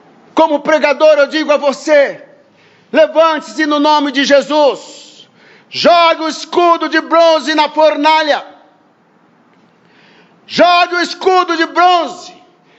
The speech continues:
na fornalha. Ele pode servir pra fazer um sapato, porque a Bíblia diz que os pés de Jesus era como bronze reluzente. Acho que é isso, os pés.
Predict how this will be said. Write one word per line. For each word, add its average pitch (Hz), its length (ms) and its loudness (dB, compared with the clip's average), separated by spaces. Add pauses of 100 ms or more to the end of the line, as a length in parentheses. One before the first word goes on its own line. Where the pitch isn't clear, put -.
(120)
na 320 180 2
fornalha. 320 840 0 (1600)
Ele 349 260 2
pode 339 480 0
servir 311 960 0 (220)
pra 311 180 2
fazer 320 420 0
um 302 120 -6
sapato, 269 840 -4 (640)
porque 294 240 0
a 285 120 0
Bíblia 294 340 -4
diz 302 500 -4 (200)
que 302 100 -2
os 285 120 -2
pés 294 400 -2
de 247 80 -12
Jesus 220 500 -2 (180)
era 269 220 2
como 269 340 -4 (160)
bronze 247 540 -2
reluzente. 226 1000 -2
Acho 220 260 -2
que 233 80 -6
é 226 100 0
isso, 226 220 -6
os - 100 -16
pés. - 600 -4